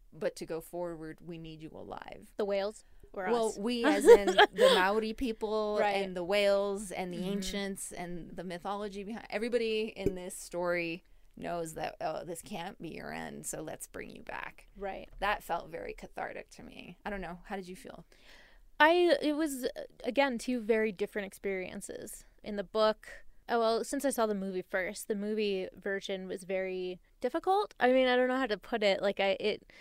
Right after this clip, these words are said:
Speaker 2: watching somebody go underwater on a whale like that, what else do you think other than this person's gonna drown?
Speaker 1: Right.
Speaker 2: They're gonna drown and be happy. I mean, she was ecstatic
Speaker 1: <laughs>
Speaker 2: to some degree, but, like,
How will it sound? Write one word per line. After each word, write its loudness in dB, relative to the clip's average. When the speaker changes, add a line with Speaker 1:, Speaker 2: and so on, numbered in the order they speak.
Speaker 2:
watching 4
somebody 0
go 2
underwater -2
on -6
a -4
whale 0
like -8
that, -4
what -6
else -10
do -12
you -14
think -16
other -8
than -14
this -20
person's -16
gonna -16
drown? -4
Speaker 1:
Right. -8
Speaker 2:
They're 0
gonna 4
drown 8
and 0
be 4
happy. 6
I 8
mean, 8
she 4
was 8
ecstatic 8
Speaker 1:
<laughs> 4
Speaker 2:
to 12
some 6
degree, 2
but, 2
like, 0